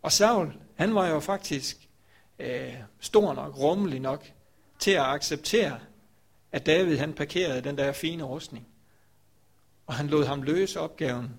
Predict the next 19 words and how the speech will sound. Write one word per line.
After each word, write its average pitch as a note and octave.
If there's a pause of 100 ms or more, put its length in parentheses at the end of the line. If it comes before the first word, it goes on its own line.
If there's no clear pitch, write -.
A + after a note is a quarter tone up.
(120)
med C3
de B2+
fem D#3
sten D3
og C#3+
slangebøssen. D3 (2750)
Og -
det F#3+
synes G3+
jeg F#3+
jo F#3
også F3
var E3+
lidt, E3+
øh, D3+ (1300)
lidt G3+
fantastisk, -
ikke E3+
også? -